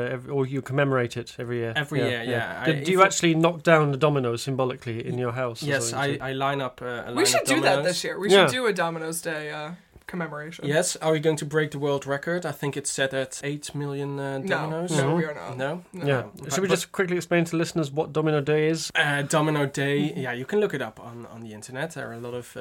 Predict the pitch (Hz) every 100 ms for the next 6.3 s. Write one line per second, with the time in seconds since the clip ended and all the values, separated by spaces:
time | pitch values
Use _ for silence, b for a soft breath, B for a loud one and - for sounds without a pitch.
0 | 117 117 135 135 135 147 151 147 139 -
1 | 143 156 156 156 175 180 170 170 151 143
2 | 139 139 131 131 127 131 143 139 135 -
3 | 123 120 120 113 - 127 - 151 135 -
4 | 139 131 123 123 120 - 151 139 - 123
5 | 120 127 120 120 113 117 - 110 113 113
6 | - 127 127